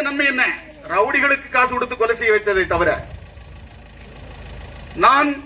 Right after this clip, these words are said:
சங்கரங்கோயில் மேல்நிலையில் உள்ள பசும்பொன் முத்துராமலிங்க தேவர்களுடைய முன்னாள் மாணவன். அந்த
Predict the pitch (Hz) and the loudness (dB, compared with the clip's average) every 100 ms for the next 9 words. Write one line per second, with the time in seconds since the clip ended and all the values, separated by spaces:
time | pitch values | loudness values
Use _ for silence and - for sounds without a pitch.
0 | - - - - - - - - 208 262 | -18 -20 -20 -20 -20 -20 -20 -6 -2 4
1 | 294 269 269 247 220 175 - - - - | 4 6 6 4 2 -4 -10 -20 -20 -20
2 | - - - - _ - - 190 269 285 | -20 -20 -20 -20 _ -20 -2 4 4 6
3 | 269 262 247 240 233 226 214 214 196 170 | 4 2 0 2 2 4 2 4 4 2
4 | 156 - - - - - - 190 208 240 | 0 -10 -20 -20 -20 -20 -4 -2 -2 0
5 | 233 214 262 277 277 269 262 262 240 226 | -2 0 4 6 4 2 2 4 4 4
6 | 233 214 208 196 214 233 233 196 175 147 | 2 2 2 2 2 6 6 8 6 6
7 | 120 104 - - - - - - - - | 2 -8 -16 -20 -20 -20 -20 -20 -20 -20
8 | _ - - - - - - 214 269 | _ -20 -20 -20 -20 -18 2 6 6